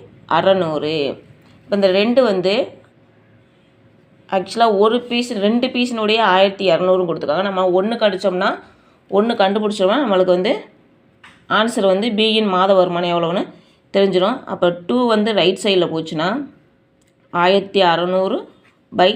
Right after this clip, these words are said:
ரெண்டுன்னு வரும். ரெண்டால டிவைட் பண்ணா, ஒரு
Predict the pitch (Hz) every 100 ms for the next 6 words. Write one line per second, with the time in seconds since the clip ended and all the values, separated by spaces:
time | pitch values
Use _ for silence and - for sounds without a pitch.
0 | - - - 180 185 185 196 180 147 156
1 | 247 - _ _ _ _ _ _ _ -
2 | - 180 185 196 190 185 190 190 190 196
3 | 180 180